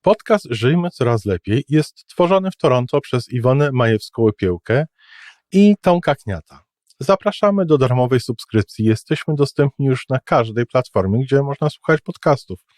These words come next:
Wystarczy nas tam poszukać. A po więcej informacji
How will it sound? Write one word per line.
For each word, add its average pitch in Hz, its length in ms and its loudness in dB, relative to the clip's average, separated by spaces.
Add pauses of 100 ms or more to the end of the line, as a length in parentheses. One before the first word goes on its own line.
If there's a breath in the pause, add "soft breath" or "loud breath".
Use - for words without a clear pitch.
(480 soft breath)
Wystarczy 175 500 -2
nas 139 180 -2
tam 113 160 0
poszukać. - 680 -14 (680 loud breath)
A 110 100 -2
po 104 160 -2
więcej 220 320 2
informacji 101 680 -2